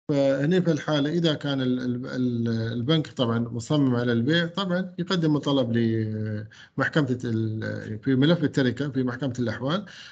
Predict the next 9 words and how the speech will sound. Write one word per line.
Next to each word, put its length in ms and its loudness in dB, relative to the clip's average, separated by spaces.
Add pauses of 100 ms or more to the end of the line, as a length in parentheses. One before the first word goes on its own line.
(140)
فإذا 720 4
كان 240 0
ما 140 2
في 120 2
أي 80 4
نزاع 280 2
من 160 0
قبل 280 2
الورثة 540 0